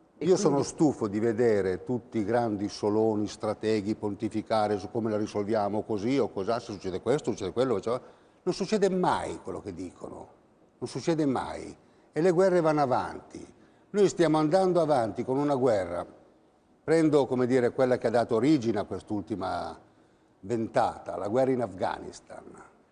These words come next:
Speaker 2: no? Dura ormai da tre volte la durata del secondo conflitto mondiale. Non c'è nessuna prospettiva, così come anche allora non c'era nessun disegno prima,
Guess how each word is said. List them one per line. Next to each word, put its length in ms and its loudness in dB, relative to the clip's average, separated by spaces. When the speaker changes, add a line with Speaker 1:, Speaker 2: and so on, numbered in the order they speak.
Speaker 2:
no? 220 -12
Dura 360 4
ormai 380 4
da 140 2
tre 320 2
volte 680 2
la 140 0
durata 440 4
del 120 4
secondo 400 -2
conflitto 380 -4
mondiale. 480 -10
Non 140 2
c'è 420 2
nessuna 640 0
prospettiva, 1040 -2
così 260 -2
come 440 0
anche 320 -2
allora 680 2
non 180 -2
c'era 380 4
nessun 540 0
disegno 640 2
prima, 580 -8